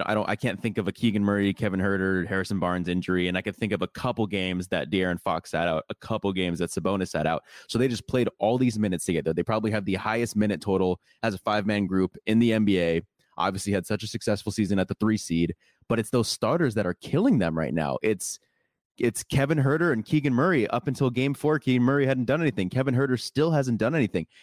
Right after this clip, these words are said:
Harrison Barnes is not who he was in the regular season right now. So it's like, I think they need to make a starting lineup adjustment. But at the same time, it's like,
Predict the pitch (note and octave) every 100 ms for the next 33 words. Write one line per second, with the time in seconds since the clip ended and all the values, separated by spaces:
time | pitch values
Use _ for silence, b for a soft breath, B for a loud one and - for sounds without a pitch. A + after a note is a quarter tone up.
0 | b B2 D3+ C3+ G#2+ C3+ B2+ G2 F#2+ G#2+
1 | A#2+ A#2 G2+ A#2 A2 G2+ G2+ G#2 G2 -
2 | D#3 C#3+ F#2+ E2 F#2 F#2 G#2 F#2+ G#2 F2+
3 | - b b b b C3+ F3+ G3 C#3+ A2+
4 | A#2 G3 D3 G#2+ A2+ - G#2+ G2 F#2+ F#2
5 | F#2 G2 G2 F2+ F#2 E2 G#2+ G#2 A2 C#3+
6 | C#3 B2 C3 D#3 A2 G#2+